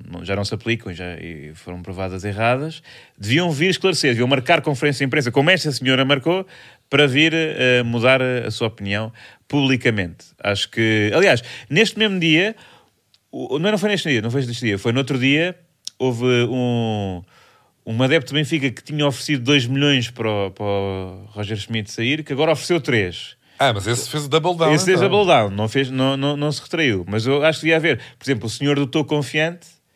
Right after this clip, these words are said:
Speaker 1: de vez em quando devia aparecer a
Speaker 2: Quer dizer
Speaker 1: dizer,
Speaker 2: que estava moderadamente
Speaker 1: "Não estava assim
Speaker 2: preocupado.
Speaker 1: tão confiante, não estava assim tão confiante, Benfica não fez um grande jogo, não fez um grande jogo", mas inventou,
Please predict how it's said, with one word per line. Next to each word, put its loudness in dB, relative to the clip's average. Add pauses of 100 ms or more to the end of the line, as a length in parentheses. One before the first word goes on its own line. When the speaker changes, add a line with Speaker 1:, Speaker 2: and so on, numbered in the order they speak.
(420)
Speaker 1:
de -8
vez 2
em -2
quando 2
devia 2
aparecer -4
a -12
Speaker 2:
Quer -6
dizer -2
Speaker 1:
dizer, 0
Speaker 2:
que 2
estava 0
moderadamente 2
Speaker 1:
"Não 8
estava 8
assim 2
Speaker 2:
preocupado. 4
Speaker 1:
tão 4
confiante, 0
não -4
estava 0
assim -2
tão -4
confiante, -4
Benfica -4
não -2
fez -2
um -2
grande 0
jogo, 2 (160)
não -6
fez -4
um -2
grande -2
jogo", 0 (400)
mas -6
inventou, -8